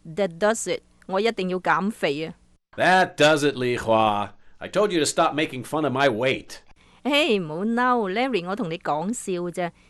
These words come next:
Speaker 1: 而且我發現你最近好似瘦咗，你係咪食咗啲咩減肥餐啊？
Speaker 2: A special diet?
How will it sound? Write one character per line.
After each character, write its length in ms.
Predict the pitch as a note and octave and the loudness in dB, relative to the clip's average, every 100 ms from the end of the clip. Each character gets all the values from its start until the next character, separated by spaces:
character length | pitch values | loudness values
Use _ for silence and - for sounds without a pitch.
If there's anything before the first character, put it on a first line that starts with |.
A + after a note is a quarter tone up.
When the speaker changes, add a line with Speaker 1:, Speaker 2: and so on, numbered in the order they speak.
| _ | _
Speaker 1:
而 100 | F3+ | -14
且 340 | D#3+ F#3 F#3+ C4+ | -8 -4 -2 -2
我 120 | C4 | -2
發 160 | A#3+ G#3 | -2 -2
現 160 | G3+ | -2
你 100 | G3+ | -2
最 200 | G#3 G#3+ | 0 0
近 180 | G#3+ F#3+ | 0 -2
好 80 | A3+ | -2
似 120 | C4+ | -4
瘦 260 | A#3 - G#3 G3+ | -6 -4 -4 -4
咗， 260 | G3+ G3+ B3 _ _ - | -2 0 -2 _ _ -6
你 80 | G#3+ | -2
係 60 | |
咪 120 | G#3+ F#3 | -2 -2
食 140 | - | -8
咗 180 | - G3+ | -6 -6
啲 120 | B3+ | -2
咩 140 | B3+ G#3 | -2 -2
減 280 | D3+ D3+ | -4 -4
肥 220 | G#3+ E3 - | -4 -8 -10
餐 380 | - F3+ E3 | -6 -6 -6
啊？ 140 | C#3+ C#3 _ _ - | -10 -14 _ _ -12
Speaker 2:
A 120 | E2+ | -10
special 520 | - - C3 - G#2+ | -8 -6 -6 -4 -8
diet? 500 | - E2 A#2+ C4 D#4 | -6 -4 -4 -4 -8